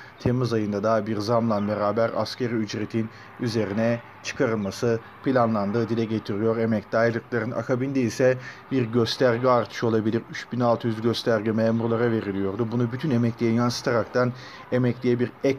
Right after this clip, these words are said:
ilave zamla beraber bu asgari ücret seviyesine çıkarmanın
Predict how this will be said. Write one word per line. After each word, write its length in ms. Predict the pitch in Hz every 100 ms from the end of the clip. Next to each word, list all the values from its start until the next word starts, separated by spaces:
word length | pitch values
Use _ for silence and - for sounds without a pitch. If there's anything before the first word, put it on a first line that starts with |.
| -
ilave 400 | 131 123 117 113
zamla 480 | 113 127 123 104 104
beraber 440 | 104 104 101 120 120 - - - 113
bu 160 | 113 -
asgari 420 | - 117 - 131 123
ücret 340 | 110 104 101
seviyesine 720 | - 117 113 107 - 123 120 - - -
çıkarmanın 760 | - - 139 135 117 107 120